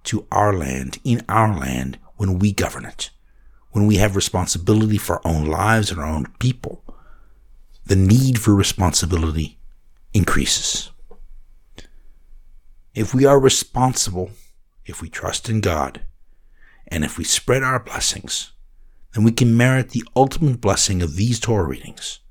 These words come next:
"V'natati mishkanti b'tochechem, v'lo tigal nafshi etchem. And I will set my tabernacle among you,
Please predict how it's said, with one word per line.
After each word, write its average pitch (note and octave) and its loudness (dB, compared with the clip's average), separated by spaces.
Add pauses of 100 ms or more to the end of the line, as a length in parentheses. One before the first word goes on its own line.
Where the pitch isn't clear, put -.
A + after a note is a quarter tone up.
(680)
"V'natati A#2 -4 (340)
mishkanti E2+ -8
b'tochechem, G2 -8 (800)
v'lo F#2+ 4
tigal F#2+ -6
nafshi F2 -8
etchem. B1+ -12 (340)
And F#2 -2
I E2+ 4
will E2+ -2
set - -4
my A2 -4
tabernacle G2 -2
among F2 0
you, G#2 -4